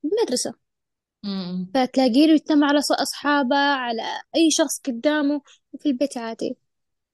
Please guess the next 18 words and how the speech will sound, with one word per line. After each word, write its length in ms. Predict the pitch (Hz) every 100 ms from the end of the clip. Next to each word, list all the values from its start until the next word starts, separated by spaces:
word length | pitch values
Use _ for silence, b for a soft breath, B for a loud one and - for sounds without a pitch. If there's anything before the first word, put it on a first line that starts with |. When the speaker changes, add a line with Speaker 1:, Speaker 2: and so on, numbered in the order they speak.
| _ _ _ _ _ _ _ _
Speaker 1:
يعني 180 | - 214
أكيد 180 | - 320
من 60 | 269
الأشياء 260 | 269 302
هو 120 | 262 254
قاعد 200 | 294 277
يتعرض 320 | 254 240 269 240
لها. 240 | - - B B B -
يعني 180 | 247
صدق، 360 | 254 359 262 -
صدق، 240 | - 285 -
أنا 140 | 254 254
بقول 300 | 247 277 269
لك 160 | 262
صدق، 320 | - 285 226 220
يعني 160 | 226
الأمهات 760 | 233 233 233 208 262 277 269 -
أحيانًا 640 | 254 247 262 262 247 247